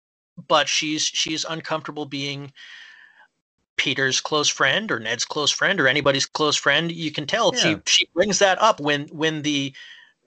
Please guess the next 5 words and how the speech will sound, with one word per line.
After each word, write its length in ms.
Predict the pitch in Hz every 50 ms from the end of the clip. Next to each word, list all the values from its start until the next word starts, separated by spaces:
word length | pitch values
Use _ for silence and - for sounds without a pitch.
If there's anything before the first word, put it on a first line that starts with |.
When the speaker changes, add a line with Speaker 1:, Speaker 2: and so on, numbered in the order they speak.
| _ 160
Speaker 1:
uh, 160 | 147 139 127 147 143 _ _ _ _ _ _ _ _ -
a, 160 | 151 143 131 117
a 80 | 160
deepened 560 | 151 135 170 180 180 170 147 143 135 131 123 - _ _
friendship 580 | - - 165 165 170 165 - - - 135 127 -